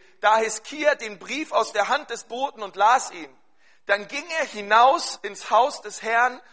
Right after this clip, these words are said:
und Hiskia breitete ihn vor dem Herrn aus. Hey, Hiskia hat diesen Brief genommen und er hat ihn dem Herrn ausgebreitet. Und er hat gesagt,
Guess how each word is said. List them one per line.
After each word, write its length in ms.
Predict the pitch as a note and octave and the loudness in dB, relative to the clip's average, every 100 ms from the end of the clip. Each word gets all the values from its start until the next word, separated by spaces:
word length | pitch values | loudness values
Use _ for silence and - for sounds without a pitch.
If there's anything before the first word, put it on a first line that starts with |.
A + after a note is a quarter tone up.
| _ | _
und 200 | - A3 | -12 -10
Hiskia 720 | - G#3 - - C4+ C#4+ D4 C#4+ - - | -10 -10 -10 -8 0 4 6 4 -6 -16
breitete 580 | F3 G3+ B3 - - C4+ | 0 4 4 2 -8 -12
ihn 280 | C#4 D4+ | -16 -18
vor 200 | C#4+ G3+ | -10 -6
dem 160 | F#3+ F3+ | -4 -4
Herrn 320 | F#3 A3+ A#3 | 2 4 6
aus. 540 | A#3 G#3+ D3+ - - - _ _ _ _ _ _ _ _ _ _ _ _ _ _ _ | 4 2 0 -6 -18 -20 _ _ _ _ _ _ _ _ _ _ _ _ _ _ _
Hey, 240 | B3+ B3 - - _ _ | -4 -4 -8 -18 _ _
Hiskia 440 | - A#3+ - D4 B3+ | -12 -10 -6 2 4
hat 160 | C4+ | 4
diesen 240 | C4 G#3+ G#3+ | -2 -8 -6
Brief 320 | G3+ D4+ - | -4 -4 -6
genommen 400 | C4 C4 B3+ E3+ - _ _ _ _ _ _ _ _ _ _ _ _ | -10 -6 -6 -8 -18 _ _ _ _ _ _ _ _ _ _ _ _
und 140 | A#3 | -2
er 140 | A3+ A3 | 0 2
hat 180 | B3+ A#3 | 0 -2
ihn 140 | A3 | -6
dem 140 | G#3+ | -4
Herrn 220 | G3+ A#3 A#3+ | 2 2 4
ausgebreitet. 760 | B3 - A3+ G#3 G3 E3+ D3+ | 2 0 -4 -2 -2 -2 -8
Und 140 | F3+ G#3 | -6 0
er 100 | G#3 | 2
hat 160 | A3 | 0
gesagt, 560 | G#3 G#3 A3+ A3+ - | -2 4 4 2 -4